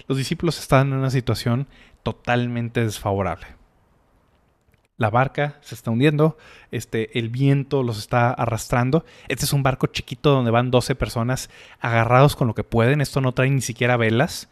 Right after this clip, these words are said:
Ese, lo-, los barcos de ese entonces o ese tipo de barco no llevaba velas, llevaban remos únicamente para cruzar el lago. No, no estaba hecho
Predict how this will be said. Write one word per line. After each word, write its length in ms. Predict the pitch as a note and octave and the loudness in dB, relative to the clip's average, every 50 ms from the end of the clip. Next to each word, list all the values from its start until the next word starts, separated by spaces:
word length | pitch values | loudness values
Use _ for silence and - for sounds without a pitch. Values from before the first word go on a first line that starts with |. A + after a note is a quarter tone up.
| _ _ _ _ - | _ _ _ _ -12
Ese, 220 | - - - C3 | -8 -4 -4 -2
lo-, 240 | B2 A#2+ A#2+ A2+ A2+ | 0 0 0 0 0
los 220 | A2 A2+ A#2 G#2+ A2 | -2 -2 -4 -2 0
barcos 300 | A#2 A#2 A#2 - C3 B2 | 0 0 0 0 -4 -4
de 60 | B2+ | -4
ese 100 | A#2 C3 | -4 -6
entonces 420 | B2+ - A#2+ A#2+ A#2 - C3 - | -4 -2 -2 -2 -2 -4 -6 -4
o 40 | B2+ | -4
ese 140 | A#2+ B2 C#3 | -4 -4 -4
tipo 280 | - - D#3 - D#3+ | -6 -6 -4 0 2
de 60 | C#3 B2 | 4 4
barco 360 | A#2+ A#2+ - - C#3 C3 - - - - - - - | 4 2 2 2 0 -2 -2 -6 -20 -20 -20 -12 -4
no 100 | - A#2+ | 0 2
llevaba 320 | B2+ B2+ B2 B2 A#2+ A#2+ A2+ | 2 4 4 4 4 4 4
velas, 420 | A2+ A2+ A2+ A#2 C3 D3+ D3 - | 4 4 4 4 4 2 2 0
llevaban 480 | A#2+ G#2 G#2 A2 A2+ B2 B2 A#2+ A#2 G#2+ | -2 0 0 2 2 2 2 2 2 2
remos 380 | A2 A2+ A2+ A#2 C3 A#2+ - | 0 0 0 0 -2 -4 -4
únicamente 480 | B2 A#2+ B2+ - G#2+ G#2+ A2+ A2+ - A#2+ | -4 -4 -4 -4 -4 -4 -4 -2 -4 -4
para 360 | - - G#2+ G#2 G2+ F#2 - - - - - - | -2 -2 0 0 0 -2 -4 -10 -20 -20 -14 -6
cruzar 400 | - A#2+ G#2+ - - B2+ B2 A#2+ | -2 -2 0 0 2 2 2 4
el 100 | A#2+ A#2+ | 4 4
lago. 320 | A#2 A2 A2 A2 D3 A3 A#3+ - - | 4 4 4 4 2 -2 -2 -6 -8
No, 180 | D3+ B2+ B2 B2 | -6 -4 -2 -2
no 60 | B2 | -4
estaba 360 | - - C#3+ B2+ C3 C3+ B2+ | -2 2 2 4 6 6 6
hecho 440 | B2+ C3 - - C#3 C3+ C3 A#2+ | 6 4 4 4 4 4 4 2